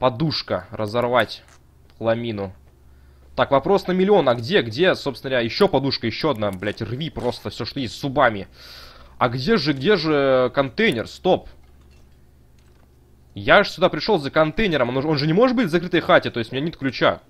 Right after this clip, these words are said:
Как я его открою? Че за... Че-то мне это, ребят, не нравится. Че, я зря сюда, что ли, пришел? А, за что, игра?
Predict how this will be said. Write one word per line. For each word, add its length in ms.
Как 200
я 60
его 120
открою? 480
Че 380
за... 320
Че-то 520
мне 160
это, 100
ребят, 180
не 80
нравится. 340
Че, 80
я 40
зря 160
сюда, 160
что 140
ли, 80
пришел? 540
А, 500
за 180
что, 380
игра? 400